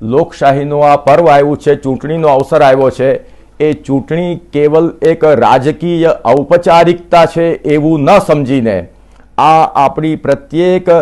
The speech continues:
રાષ્ટ્રના નાગરિકની પવિત્ર ફરજ છે, એ રીતે આ રાષ્ટ્રીય ઉત્સવને આપણે મનાવીએ અને ઘર ઘરમાંથી પ્રત્યેક વ્યક્તિ ચૂંટણીમાં મતદાન કરવાને માટે નીકળે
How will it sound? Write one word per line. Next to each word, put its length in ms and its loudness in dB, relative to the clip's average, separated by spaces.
રાષ્ટ્રના 800 0
નાગરિકની 840 -2
પવિત્ર 540 -2
ફરજ 420 0
છે, 420 -2
એ 180 0
રીતે 460 0
આ 360 2
રાષ્ટ્રીય 520 0
ઉત્સવને 600 -2
આપણે 320 0
મનાવીએ 640 0
અને 480 -2
ઘર 360 0
ઘરમાંથી 680 0
પ્રત્યેક 640 -2
વ્યક્તિ 640 -2
ચૂંટણીમાં 640 -2
મતદાન 500 0
કરવાને 400 0
માટે 320 -2
નીકળે 520 0